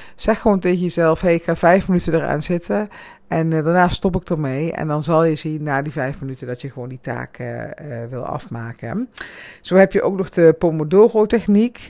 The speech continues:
Ehm, ga ik niet helemaal over uitweiden, maar het komt er in de basis op neer dat je voor jezelf, ehm, op een werkdag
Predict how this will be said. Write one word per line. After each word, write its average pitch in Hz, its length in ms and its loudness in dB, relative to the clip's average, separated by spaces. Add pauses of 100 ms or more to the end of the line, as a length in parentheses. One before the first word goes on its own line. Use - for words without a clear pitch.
Ehm, 143 800 0
ga 147 180 2
ik 147 80 0
niet 196 160 2
helemaal 180 500 2
over 156 360 0
uitweiden, 165 680 2
maar 151 120 2
het 151 140 -4
komt 170 220 -2
er 156 60 -4
in 151 80 -4
de 151 60 -4
basis 151 420 2
op 143 120 -6
neer 156 300 -4 (360)
dat 151 220 -10
je 170 80 -8
voor 160 180 -6
jezelf, 156 680 -4
ehm, 151 500 -6
op 147 140 -8
een 151 100 -4
werkdag 151 680 -2